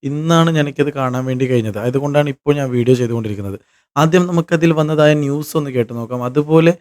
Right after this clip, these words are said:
ഇത്തരത്തിലുള്ള കേസുകൾ സംഭവിച്ച സമയത്ത് അവിടെ നടന്നതായ ചില വിഷയങ്ങളൊക്കെ ഞാൻ നിങ്ങൾക്ക് അറിയിച്ചു തരുന്നുണ്ട്. അതായത് ഈ അബ്ദുറഹീമിൻ്റെ വിഷയത്തിലല്ല, മറ്റ് കേസുകൾ, ഇതേപോലെ നടന്ന മറ്റ് കേസുകൾ, ഓക്കെ,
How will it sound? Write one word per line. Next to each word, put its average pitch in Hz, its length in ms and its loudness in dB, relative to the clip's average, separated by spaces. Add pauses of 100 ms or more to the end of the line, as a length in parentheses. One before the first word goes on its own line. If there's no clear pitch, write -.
(340)
ഇത്തരത്തിലുള്ള 180 480 0
കേസുകൾ 170 720 2
സംഭവിച്ച 151 500 0
സമയത്ത് 139 520 -2 (160)
അവിടെ 147 360 2 (400)
നടന്നതായ 160 500 4
ചില 156 200 -4
വിഷയങ്ങളൊക്കെ 143 760 -4
ഞാൻ 143 140 -8
നിങ്ങൾക്ക് 143 320 -8 (100)
അറിയിച്ചു 131 320 2
തരുന്നുണ്ട്. 117 340 0
അതായത് 131 340 2
ഈ 160 180 -2
അബ്ദുറഹീമിൻ്റെ 160 600 2
വിഷയത്തിലല്ല, 147 600 0 (480)
മറ്റ് 196 640 2 (220)
കേസുകൾ, 120 460 0 (120)
ഇതേപോലെ 151 540 4
നടന്ന 139 260 -2
മറ്റ് 139 260 -6
കേസുകൾ, 107 420 -8
ഓക്കെ, 143 220 -4